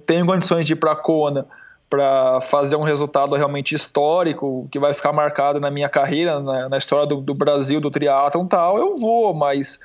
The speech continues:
ah, eu quero ir pra lá com essa certeza, entendeu?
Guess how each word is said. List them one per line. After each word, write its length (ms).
ah, 640
eu 100
quero 280
ir 40
pra 160
lá 140
com 120
essa 200
certeza, 640
entendeu? 640